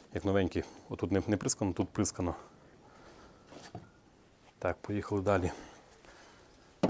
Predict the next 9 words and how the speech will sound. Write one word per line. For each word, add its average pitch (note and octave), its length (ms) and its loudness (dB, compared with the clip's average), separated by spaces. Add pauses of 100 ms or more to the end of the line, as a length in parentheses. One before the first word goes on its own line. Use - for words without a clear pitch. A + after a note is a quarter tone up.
(1400)
Отакий A2+ 240 4
набор A#2 240 10
викруток. - 560 4 (560)
Тут, - 160 2
по-моєму, G2 300 2
десять G2 260 4
пред-, F#2+ 220 -2 (100)
предметів G2 460 0
йде. F2 180 -2